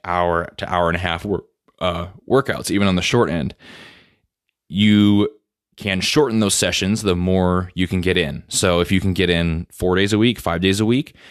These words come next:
those can be shrunk down to forty minutes, forty-five minutes, because you're splitting up that volume over the course of the entire week.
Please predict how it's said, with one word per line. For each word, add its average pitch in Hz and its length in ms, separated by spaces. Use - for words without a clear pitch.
those 98 180
can 90 160
be 87 60
shrunk 92 280
down 87 280
to 78 100
forty 120 300
minutes, 117 340
forty-five 107 500
minutes, 107 400
because 92 480
you're 87 80
splitting 98 480
up 87 140
that 87 180
volume 87 560
over 90 260
the 92 80
course 87 360
of 87 80
the 87 80
entire 82 380
week. 85 280